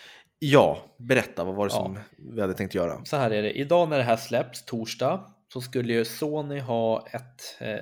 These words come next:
Speaker 2: ja, vad säger man? Förinspelat evenemang.
Speaker 1: Mm.
Speaker 2: Eh, där vi skulle livesända via våran YouTube-kanal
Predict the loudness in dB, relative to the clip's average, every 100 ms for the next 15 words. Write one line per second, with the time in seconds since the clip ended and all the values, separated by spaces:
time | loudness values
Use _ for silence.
0 | -4 -2 -2 -4 -6 -6 -8 -12 -18 -20
1 | -2 6 6 6 2 0 2 2 2 0
2 | 0 0 -2 -4 -6 -10 -12 -20 _ _
3 | _ _ -10 -6 -6 -8 -6 -4 -2 -2
4 | -4 -6 -2 0 0 -2 -6 -4 -4 -2
5 | -2 0 0 0 -4 -10 -16 _ _ -12
6 | -6 -4 -4 -4 -4 -4 -6 -2 0 0
7 | -2 -2 -4 -4 -8 -4 -2 -2 -4